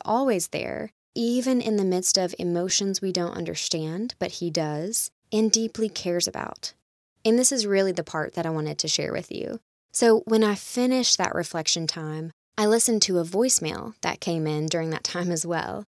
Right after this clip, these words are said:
And it said, "Hey, Kinsey, today is Extend Hope, a campaign our church is doing where we've been asked to extend hope to someone today. And I really felt the Lord leading me to pay for another client session.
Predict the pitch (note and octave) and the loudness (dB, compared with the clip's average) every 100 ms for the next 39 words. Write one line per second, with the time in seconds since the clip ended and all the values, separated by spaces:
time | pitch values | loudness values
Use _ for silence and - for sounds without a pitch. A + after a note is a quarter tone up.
0 | _ _ G#3+ G#3+ G3+ - G3+ G3 - - | _ _ 2 4 2 2 2 2 -2 -8
1 | - - C4+ - G#3+ G#3 G#3 - - G#3+ | -10 -2 -2 2 0 2 -2 -2 0 2
2 | B3+ B3 G#3 - - F#3 F3+ - E3 D#3+ | 2 0 -2 -2 0 0 -2 -4 -6 -6
3 | B3 - _ _ G#3 - A3 A3 G#3 G#3 | -6 -12 _ _ -6 -4 0 0 0 -4
4 | G3+ G3 - F#3 - G3 F#3 F3+ E3+ E3 | -2 -2 -4 -2 -2 -2 -4 -2 -2 0
5 | D#3 D#3 F3+ F#3+ F3+ F3 F3 F#3+ - F#3+ | 0 -2 -2 0 2 0 0 -6 -4 -6
6 | - G#3+ C4 - - A3 F3+ - - F3+ | -4 -4 -2 0 0 0 0 0 0 0
7 | F3 - F3+ - - E3 D#3 D#3 D3+ - | -4 -4 -6 -4 -4 -2 -2 -4 -4 -4
8 | D3 - - - _ _ _ A#3 A#3 A3 | -4 -6 -10 -14 _ _ _ 2 4 2
9 | G#3 A#3+ C4 D4 - G3 F#3 - F#3 F#3 | 0 0 2 0 0 0 0 0 -4 0
10 | F#3 F#3+ F#3 F3+ F#3 F3+ E3+ D#3+ D#3 - | 0 0 0 0 2 0 -2 -4 -4 -6
11 | F#3 - G#3+ A3+ B3 A3 G3 F#3 F#3 F3+ | -6 -6 -4 -4 -4 -2 -2 -2 -2 -4
12 | F3 E3 E3 - E3 E3+ - - A3+ | -8 -8 -6 -4 -2 -2 -4 -8 -12